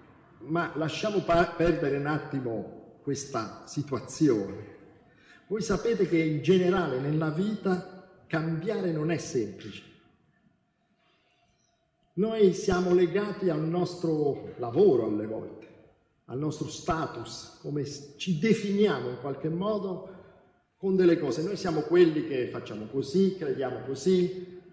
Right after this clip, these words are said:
ci comportiamo così, non so, abbiamo una definizione di noi stessi.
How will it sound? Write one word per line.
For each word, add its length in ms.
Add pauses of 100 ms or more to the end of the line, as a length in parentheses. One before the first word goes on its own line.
(380)
ci 160
comportiamo 640
così, 420
non 180
so, 600
abbiamo 500
una 160
definizione 1040
di 140
noi 240
stessi. 600